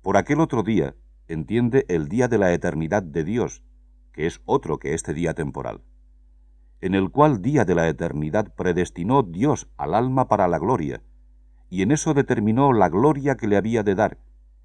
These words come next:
y se la tuvo dada libremente, sin principio, antes que la criara.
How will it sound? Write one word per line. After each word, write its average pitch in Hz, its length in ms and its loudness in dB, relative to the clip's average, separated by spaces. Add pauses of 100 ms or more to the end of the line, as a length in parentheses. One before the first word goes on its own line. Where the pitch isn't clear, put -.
(160)
y 78 120 -10
se 73 100 -10
la 73 140 -2
tuvo 131 200 2
dada 104 240 6
libremente, 92 680 0
sin 95 240 -2
principio, 104 580 -2 (360)
antes 113 420 0
que 85 100 -8
la 80 120 -4
criara. 65 400 -10